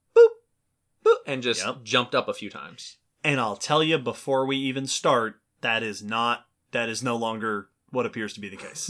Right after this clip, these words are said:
Speaker 1: <laughs>
Speaker 2: It looks
Speaker 1: I
Speaker 2: like
Speaker 1: take back all my sound effects.
Speaker 2: there was a lot of up and down. There was, you've got these complex interplays between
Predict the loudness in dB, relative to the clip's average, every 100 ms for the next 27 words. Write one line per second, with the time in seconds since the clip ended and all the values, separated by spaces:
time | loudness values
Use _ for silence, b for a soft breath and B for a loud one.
0 | -8 -8 -6 -8 -10 -14 -8 -6 -6 2
1 | 2 4 2 4 4 4 2 2 0 0
2 | -2 -4 -8 -12 -2 2 2 0 0 -2
3 | 0 4 6 8 6 2 0 -2 -4 -2
4 | -2 -2 -4 -6 -12 _ _ -4 -4 -2
5 | -2 -2 -4 -8 -12 -8 -8 -6 -2 -2
6 | -2 -6 _ _ _ -6 -4 -4 -4 0
7 | 0 2 -2 -2 -6 -8 -8 -6 -4 -4
8 | -6 -8 -10 -10 -10 -12